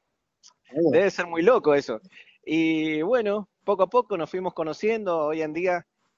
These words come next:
Speaker 2: que mi hija le dice Abu a María, y, y bueno, hemos entablado una relación muy linda, muy estrecha. Ella se ha abierto a todo este proyecto, eh, me ha brindado la ropa de Gustavo, los trofeos de Gustavo,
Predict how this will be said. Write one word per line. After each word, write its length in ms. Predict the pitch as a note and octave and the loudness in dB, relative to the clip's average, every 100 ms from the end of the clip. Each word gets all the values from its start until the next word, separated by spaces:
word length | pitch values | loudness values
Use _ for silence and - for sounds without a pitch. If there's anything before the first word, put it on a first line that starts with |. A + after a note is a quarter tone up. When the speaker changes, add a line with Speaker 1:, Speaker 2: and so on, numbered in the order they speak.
| _ | _
Speaker 2:
que 440 | - C3+ C3+ C3 C3 | -4 -2 0 -2 -4
mi 200 | D3 E3+ | -4 -4
hija 180 | - D3 | -2 -2
le 100 | D3 | -2
dice 280 | D#3 - | -2 -2
Abu 420 | D#3+ G3 F3+ E3 D3 | 0 0 -2 -2 -4
a 80 | |
María, 540 | C#3 C#3+ G3 G#3+ G3+ F#3+ _ _ _ _ - | -2 -2 0 -2 -2 -8 _ _ _ _ -6
y, 880 | D#3+ D#3+ D3+ D3+ D3 D3 C#3+ C3 D3+ | -4 -2 -4 -6 -6 -6 -8 -4 2
y 40 | |
bueno, 260 | G#3+ F3+ F3+ | 2 4 0
hemos 260 | G#3+ G#3 | 0 -2
entablado 380 | G3+ E3 F3 F#3+ | 0 0 0 -2
una 140 | F#3+ F3+ _ | -6 -14 _
relación 340 | C3+ - E3+ | -10 -6 -6
muy 160 | D#3+ E3+ | -4 -2
linda, 280 | F3 G3+ E3+ | -2 -4 -6
muy 160 | D3+ D3 | -4 -6
estrecha. 600 | - G3 F#3+ F#3+ F3 D#3+ | -4 -4 -2 -2 -2 -2
Ella 500 | D#3+ D#3+ D3+ C#3 C3+ | 0 0 0 -2 -8
se 160 | - D3 | -2 0
ha 60 | |
abierto 420 | D3+ F#3 F3 - | 2 0 -2 -4
a 40 | D3 | -4
todo 180 | D#3+ E3 | -4 -4
este 160 | D3+ | -6
proyecto, 640 | - C3+ F3+ G3 G#3 G#3 _ _ _ _ _ - | -8 -4 -4 -4 -6 -8 _ _ _ _ _ -6
eh, 260 | C3+ C3+ | -4 -2
me 120 | C3+ | -2
ha 60 | D#3+ | -2
brindado 520 | D#3+ D3+ D#3+ E3 D3+ | -2 -2 0 2 0
la 160 | C3+ B2 | 0 -2
ropa 340 | C3+ D3+ C3+ | -4 -4 -4
de 60 | B2 | -4
Gustavo, 600 | A2 - C#3 B2+ A#2 A#2 | -8 -4 0 0 0 -2
los 240 | C#3 D3+ C#3+ | -2 -2 -4
trofeos 480 | C3 - C#3 B2+ | -10 -6 -2 -2
de 100 | A#2+ | -2
Gustavo, 600 | A2+ A2+ - C3 A#2+ A2+ | -4 -8 -4 -2 0 -4